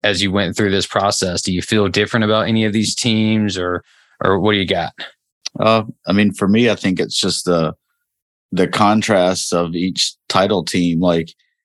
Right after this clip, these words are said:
Speaker 2: what Coach K was able to do is he can adapt to each roster, right? It's not like he's, and I'm not gonna name a certain school right down the road, but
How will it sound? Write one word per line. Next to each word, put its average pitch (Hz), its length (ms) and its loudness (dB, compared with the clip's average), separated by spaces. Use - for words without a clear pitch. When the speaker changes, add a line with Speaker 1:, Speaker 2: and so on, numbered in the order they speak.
Speaker 2:
what 95 280 2
Coach 113 260 2
K 104 220 2
was 95 160 0
able 92 240 0
to 85 100 0
do 98 260 2
is 90 140 2
he 95 140 -2
can 87 140 0
adapt 87 760 0
to 87 520 2
each 95 340 -2
roster, 90 540 2
right? 85 260 0
It's 82 180 -4
not 90 200 0
like - 180 -2
he's, 80 340 -6
and 90 100 0
I'm 87 80 2
not 85 180 2
gonna 80 280 0
name 92 320 2
a 82 60 0
certain 82 360 -2
school 90 360 0
right 85 200 2
down 85 220 0
the 82 100 0
road, 92 320 2
but 80 180 0